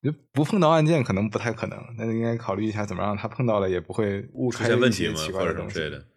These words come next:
Speaker 2: 嗯哼。
Speaker 1: 嗯。
Speaker 2: 我，我之前看他们就是说关于方向盘，有，有人，有一个车手分享的一个，就是他们之前的方向盘上面加了一些按键，然后一个车手准备出弯儿，然后觉得“哇塞，我这圈开得真精彩”，出弯儿一踩油门儿，咔，没动力，不小心摁了这个 pit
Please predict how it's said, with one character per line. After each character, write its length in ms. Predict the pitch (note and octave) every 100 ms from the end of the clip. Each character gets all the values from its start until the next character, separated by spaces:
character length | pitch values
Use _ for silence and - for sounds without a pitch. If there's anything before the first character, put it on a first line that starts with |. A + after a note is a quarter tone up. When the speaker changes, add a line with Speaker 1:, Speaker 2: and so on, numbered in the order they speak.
| -
Speaker 2:
嗯 140 | E2
哼。 120 | E2+ F2 - _ -
Speaker 1:
嗯。 120 | A2
Speaker 2:
我， 200 | G#2 G#2
我 80 | G2+
之 140 | C3+
前 200 | B2+ A#2
看 160 | - B2
他 100 | A2+
们 120 | A2
就 80 | G#2
是 60 |
说 120 | F#2+ G2
关 160 | G#2
于 60 | G#2
方 160 | A#2+
向 60 | G#2+
盘， 260 | G2 D2+ F2
有， 220 | E2+ D2+
有 100 | E2
人， 220 | D2+ D#2+
有 160 | - E2+
一 60 | E2
个 80 |
车 180 | F2 -
手 220 | F#2 D#2+
分 160 | D#2 F#2
享 140 | F2+
的 80 | C#2+
一 20 |
个， 60 | E2
就 100 | E2+
是 100 | E2+
他 80 | E2+
们 80 | E2+
之 140 | G2
前 400 | - D2 D2 D2+
的 100 | E2
方 200 | - F2
向 60 | E2
盘 160 | D#2+
上 100 | E2+
面 100 | D#2+
加 140 | D#2+ E2
了 60 |
一 40 | D#2+
些 100 | E2
按 140 | E2
键， 240 | F2 D2+ - _ - -
然 140 | E2+
后 140 | F2 E2+
一 40 |
个 60 | F2
车 180 | -
手 320 | F2 D#2+ A#1+ -
准 160 | - D#2+
备 120 | E2
出 240 | E2 - F#2
弯 120 | F2+
儿， 120 | E2+
然 100 | D#2+
后 100 | E2
觉 140 | E2
得 80 | D#2
“哇 100 | D2
塞， 140 | - D2
我 80 | -
这 160 | F#2+
圈 140 | E2 F2
开 160 | G2
得 80 | F2
真 180 | E2+ G#2+
精 220 | G#2 G#2
彩”， 240 | G2+ - - - -
出 160 | -
弯 80 | G2
儿 40 | G#2
一 20 |
踩 280 | - E2+ D#2
油 140 | F#2+ F2
门 120 | E2+
儿， 60 |
咔， 180 | E2 -
没 140 | E2 F2+
动 180 | A#2
力， 120 | F2 C#2+
不 100 | F#2+
小 100 | E2
心 80 | E2
摁 140 | F#2+
了 200 | E2 C#2+
这 160 | - E2
个 340 | D2+ D2 D#2 -
pit 180 | F#2+